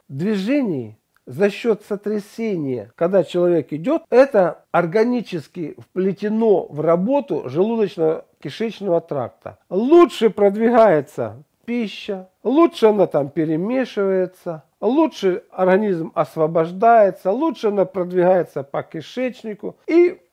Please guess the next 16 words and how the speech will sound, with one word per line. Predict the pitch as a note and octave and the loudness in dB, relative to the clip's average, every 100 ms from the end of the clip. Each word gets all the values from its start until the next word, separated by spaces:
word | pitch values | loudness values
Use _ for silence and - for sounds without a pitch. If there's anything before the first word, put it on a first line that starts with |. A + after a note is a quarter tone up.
| - | -8
опорожняется | E3 G3+ F#3 F3 A3+ A3+ G3+ E3+ | -2 2 2 2 2 0 0 -4
в | |
конце | C#3+ D#3+ - | -4 -8 -8
концов. | D#3+ E3+ D3+ - B2 - | -6 -6 -6 -10 -12 -14
Все | - B3 C4+ - D#3+ | -4 -2 -2 -6 -6
лучше. | G3 G#3+ G#3 D3 - F#3 C3 - _ - | -4 0 -2 -4 -6 -6 -6 -8 _ -6
Значит, | A3 G#3 A3 | -4 -4 -6
в | - | -4
пищеварении. | B3 A3 A#3 B3 A#3+ A#3 G3 C#3 B2+ B2 | -4 -4 -2 4 6 6 0 -2 -4 -6
Пищеварение | F#3+ F3+ - A#3 B3 C4 B3 G3 F3 | -6 -6 -4 0 0 0 -2 0 -2
у | |
нас | F#3+ F#3 D#3+ - | 0 0 0 -6
своеобразное. | F3+ G#3 F#3+ D3 D3 F3 F3 C#3+ D3+ C3+ C#3 _ _ _ - | -4 0 0 0 -2 0 0 -4 -8 -10 -12 _ _ _ -2
Оно | G#3 B3+ C4 - | 0 2 0 0
отлично | A3+ - A#3+ A#3+ G#3+ - G3 F3+ - - | -4 -4 -6 -4 -4 -6 -2 -2 -2 0
от | C4+ G#3+ - - | 4 4 2 -8